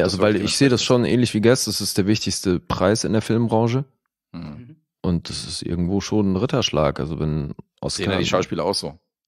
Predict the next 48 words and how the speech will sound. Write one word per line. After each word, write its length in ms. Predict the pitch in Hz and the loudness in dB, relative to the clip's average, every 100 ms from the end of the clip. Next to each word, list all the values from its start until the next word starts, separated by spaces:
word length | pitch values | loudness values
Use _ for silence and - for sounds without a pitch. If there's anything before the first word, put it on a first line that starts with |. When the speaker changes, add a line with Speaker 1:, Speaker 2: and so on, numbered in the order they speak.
| _ | _
Speaker 2:
Ja, 120 | - 92 | -2 0
eben. 260 | 101 82 | 0 -4
Wenn 100 | - | -4
du 60 | 82 | -2
einen 80 | 78 | 0
Oscar 320 | 87 - 101 | -2 0 -2
kriegst, 380 | - 113 107 - | 0 -2 -2 -4
also 320 | 101 95 87 - - _ _ _ _ | -2 -2 -4 -12 -18 _ _ _ _
geht 220 | 98 87 | -2 0
erstmal 320 | 82 - 92 | -2 0 0
nicht 220 | 87 87 - | 0 -2 -6
viel 200 | - 98 | -2 0
mehr. 340 | 104 101 90 _ _ _ _ - | 2 0 -2 _ _ _ _ -10
Speaker 1:
Gibt 160 | 85 | -4
ja 100 | 90 | -2
wenig 240 | 85 95 - | -2 -4 -6
von 120 | 90 | -4
denen, 160 | 90 87 | -4 0
die 80 | |
Speaker 2:
Gibt 80 | 90 | 2
Speaker 1:
dann 60 | 90 | 4
Speaker 2:
natürlich 160 | 92 90 | 4 2
Speaker 1:
sagen, 100 | 90 | 4
Speaker 2:
auch 40 | |
andere 300 | - 110 123 | 2 2 4
Speaker 1:
äh, 20 | 123 | 4
Speaker 2:
wichtige 320 | 131 - - | 2 2 -2
Preise, 420 | - 113 123 123 | 0 2 4 4
Speaker 1:
geht 80 | 92 | 2
mir 60 | |
am 60 | 85 | 2
Speaker 2:
aber 60 | 90 | 0
Speaker 1:
Arsch 140 | 90 | -2
vorbei. 300 | - 76 76 76 90 _ _ _ _ _ _ _ _ _ _ _ - | -6 -10 -10 -12 -18 _ _ _ _ _ _ _ _ _ _ _ -8
Speaker 3:
Also 180 | 139 | -4
ich, 160 | 123 131 | -4 -4
ich 300 | 202 - 175 | -8 -8 -8
muss 120 | 208 | -4
sagen, 180 | 190 190 | -2 -2
das 120 | 170 | -2
ist 60 | - | -4
mittlerweile, 460 | 175 170 151 156 156 | -2 2 4 4 2
also 220 | 135 139 | 0 -4
bestimmt 340 | 131 - 180 | -4 -4 -4
die 80 | 170 | -2
letzten 1120 | 143 151 - 170 160 156 156 151 151 - - - | -4 -4 -4 -4 -4 -4 -4 -6 -8 -10 -10 -12
fünf 500 | - - 147 190 - | -12 -2 -2 0 -2
Jahre. 520 | 120 135 160 190 | -2 -2 -2 -4